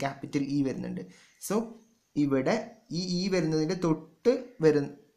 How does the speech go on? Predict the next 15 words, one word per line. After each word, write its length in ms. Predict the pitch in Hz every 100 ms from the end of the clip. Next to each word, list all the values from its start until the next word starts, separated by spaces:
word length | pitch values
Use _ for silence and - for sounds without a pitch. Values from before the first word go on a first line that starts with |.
| _ -
അടുത്തായിട്ട് 500 | 135 135 170 160 151 151
വരുന്ന 340 | 131 120 123 185 - - 151
എന്തായിരിക്കും? 480 | 143 143 131 139 135 135 - - - _ _ _ _ _ -
ഫ-, 200 | 180 160 - - _ _ _ _ _ 160 151 151
തൊട്ട് 280 | 160 156 - 214
വരുന്ന 260 | 180 175 262 - 185
ടെർമിനൽ 360 | 160 156 151 139
വാല്യൂ 220 | 120 113 123
ആയിരിക്കും 300 | 113 113 214 147
ഇതിൻ്റെ 280 | 127 127 175 202
ഫോളോ 280 | 160 135 131 127
എന്ന് 100 | 120
പറഞ്ഞിട്ടുണ്ടെങ്കിൽ. 480 | 107 104 110 110 - -
So 60 | 156
ഇവിടെ 160 | 147